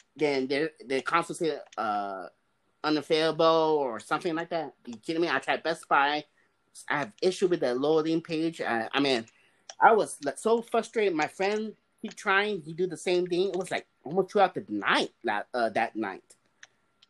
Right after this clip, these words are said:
And then, what else?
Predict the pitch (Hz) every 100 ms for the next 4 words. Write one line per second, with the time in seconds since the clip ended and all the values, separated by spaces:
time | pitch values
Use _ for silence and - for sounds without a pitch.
0 | _ 131 127 123 120 117 113 110 - _
1 | _ _ _ _ - _ _ _ _ -
2 | 151 170 180 -